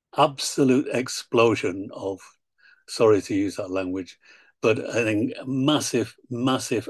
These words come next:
and rapid increase, uh, and expansion of settlement buildings across the whole of the West Bank and across large swathes of the area of East Jerusalem, to the extent that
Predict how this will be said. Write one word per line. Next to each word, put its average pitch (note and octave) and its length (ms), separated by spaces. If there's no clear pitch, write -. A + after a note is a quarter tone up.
and G#2 240
rapid A2+ 460
increase, A#2 680
uh, G#2 480
and A2+ 140
expansion A2+ 680
of A2 180
settlement G#2+ 600
buildings G2+ 640
across A2 400
the A2 120
whole A#2 220
of G2+ 80
the G#2+ 120
West G#2 280
Bank G2 320
and G#2 420
across - 720
large A2 340
swathes A2 560
of G2 120
the G#2 160
area G#2 320
of G2 160
East - 240
Jerusalem, A2 600
to C3+ 120
the A#2 120
extent D3 560
that G#2 440